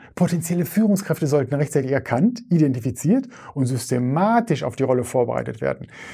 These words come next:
Dazu gehören gezielte Trainings in den Bereichen wie Führung, Kommunikation und vor allem auch Konfliktmanagement. Teamentwicklung sollte kontinuierlich erfolgen, nicht erst bei akutem Personalmangel. Zweitens, individuelle Schulungsprogramme.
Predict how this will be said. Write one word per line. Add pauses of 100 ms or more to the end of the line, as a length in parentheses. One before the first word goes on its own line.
(200)
Dazu
gehören
gezielte
Trainings
in
den
Bereichen
wie
Führung,
Kommunikation
und
vor
allem
auch (240)
Konfliktmanagement. (560)
Teamentwicklung
sollte
kontinuierlich
erfolgen, (200)
nicht
erst
bei
akutem
Personalmangel. (600)
Zweitens, (920)
individuelle
Schulungsprogramme.